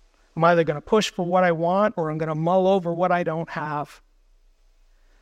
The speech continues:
And when I do both, who am I thinking about?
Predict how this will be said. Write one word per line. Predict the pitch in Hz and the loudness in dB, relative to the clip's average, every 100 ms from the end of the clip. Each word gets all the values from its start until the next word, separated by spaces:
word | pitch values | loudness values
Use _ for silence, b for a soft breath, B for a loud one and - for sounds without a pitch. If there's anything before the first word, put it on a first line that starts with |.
| _ - | _ -6
And | 175 185 | 0 4
when | 196 | 4
I | 185 | 2
do | 156 196 175 | 0 0 2
both, | 220 214 196 | 2 2 0
who | - 247 | -2 -2
am | 233 | 0
I | 190 | 0
thinking | - 196 - 180 | -2 -4 -2 -2
about? | 139 131 135 | -2 -2 -6